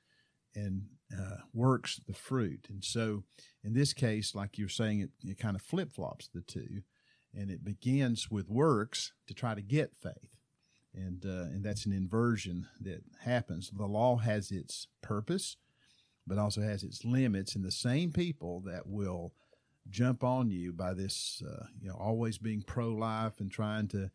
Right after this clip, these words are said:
through the legal system, to impose your beliefs on everybody,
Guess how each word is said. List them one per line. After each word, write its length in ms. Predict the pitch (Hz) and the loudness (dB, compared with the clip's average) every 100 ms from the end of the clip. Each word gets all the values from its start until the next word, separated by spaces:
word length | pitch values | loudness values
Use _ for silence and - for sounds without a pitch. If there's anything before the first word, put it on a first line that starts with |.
| _ _ _ | _ _ _
through 200 | 110 107 | 2 2
the 160 | 98 98 | 2 0
legal 360 | 107 120 107 | 4 4 2
system, 640 | 104 - 107 - - 104 101 | -2 0 0 0 4 6 6
to 80 | |
impose 840 | 104 104 98 - 117 117 113 98 - | 4 4 4 6 6 6 4 2 -4
your 240 | 101 113 113 | 0 2 2
beliefs 540 | 104 107 113 113 - | 2 0 2 0 2
on 160 | 107 104 | 4 4
everybody, 600 | 104 104 98 104 104 | 2 0 2 2 2